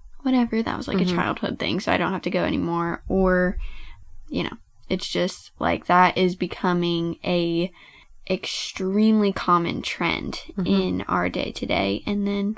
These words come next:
Speaker 1: what is Dead Fish about, Lily? You can talk
Speaker 2: So,
Speaker 1: about that one.
Speaker 2: Dead Fish is basically what we can do about that stuff.
Speaker 1: Mm-hmm.
Speaker 2: Because in, While We're Sitting, I had,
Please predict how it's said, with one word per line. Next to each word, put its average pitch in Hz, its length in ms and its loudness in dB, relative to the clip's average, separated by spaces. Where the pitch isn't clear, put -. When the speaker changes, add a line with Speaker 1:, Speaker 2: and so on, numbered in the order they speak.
Speaker 1:
what 214 180 -4
is 226 100 -10
Dead 226 240 -4
Fish - 360 -12
about, 269 200 -4
Lily? 269 300 -4
You 233 120 -4
can - 80 -16
talk - 100 -10
Speaker 2:
So, 208 460 8
Speaker 1:
about - 100 4
that 294 160 -6
one. 254 100 -8
Speaker 2:
Dead 214 280 8
Fish 294 240 6
is 226 100 4
basically 190 460 6
what 175 180 8
we 180 100 4
can 165 220 2
do 160 140 4
about - 300 0
that - 140 -6
stuff. - 300 -8
Speaker 1:
Mm-hmm. 208 380 2
Speaker 2:
Because 180 760 6
in, 185 540 6
While 185 260 10
We're 226 120 10
Sitting, 170 440 4
I 196 140 2
had, 190 500 2